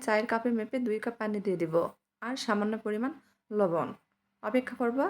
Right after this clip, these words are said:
পানির মধ্যে বলক চলে আসা পর্যন্ত। পানির মধ্যে বলক চলে আসছে। আমি যে কাপ দিয়ে মেপে পানি দিয়েছিলাম ওই কাপে মেপে দেড় কাপ চালের আটা দিয়ে দিব।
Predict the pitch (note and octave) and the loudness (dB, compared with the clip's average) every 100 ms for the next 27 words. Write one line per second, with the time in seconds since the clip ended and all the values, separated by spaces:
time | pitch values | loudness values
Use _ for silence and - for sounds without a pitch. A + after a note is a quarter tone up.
0 | - _ - A3+ A#3 A#3 A#3 A3 A#3 - | -2 _ -4 -2 0 0 0 0 -2 -6
1 | _ G#3+ F#3+ F#3 F#3 F3 D#3+ D#3 - - | _ -4 -2 -2 -2 -2 -2 -2 -2 -4
2 | _ _ _ _ _ _ _ _ _ _ | _ _ _ _ _ _ _ _ _ _
3 | B3 C4 C4 C4+ B3+ A3+ B3 B3+ B3 A#3 | 0 2 2 2 0 0 0 0 4 2
4 | A#3 - D4 F#4+ - _ A3+ A#3+ A3+ A#3 | 2 0 0 0 -2 _ -2 -2 4 2
5 | A#3 A#3 A#3 B3+ A#3+ A3+ B3+ F4 - _ | 4 -2 2 0 2 0 -2 -4 -8 _
6 | _ A3+ A3 A3+ A#3 A#3 C4 D4 - A3+ | _ -4 -2 2 4 4 2 -2 -2 -2
7 | A3+ A3 A#3 A3 C#4 F4+ - _ _ A3 | -2 -2 -4 -4 -4 -6 -8 _ _ -4
8 | A3 A3 C#4 C#4 _ _ _ _ _ _ | -4 -2 -8 -8 _ _ _ _ _ _
9 | A#3+ A3+ G#3 G3 F3+ F3 F3 | -2 2 2 2 2 2 0